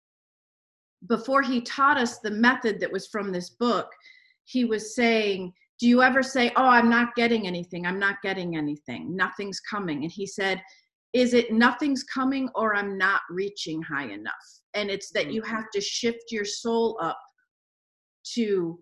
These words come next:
Speaker 1: reach higher, to meet the vibration of the other soul that you're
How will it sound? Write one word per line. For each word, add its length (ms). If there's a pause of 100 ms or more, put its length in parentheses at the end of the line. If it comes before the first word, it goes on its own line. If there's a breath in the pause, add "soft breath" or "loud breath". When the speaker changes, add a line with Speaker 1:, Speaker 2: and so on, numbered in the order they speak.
(180)
Speaker 1:
reach 460
higher, 680 (100)
to 180
meet 500
the 100
vibration 920 (120)
of 400 (840)
the 200
other 260
soul 360
that 240
you're 220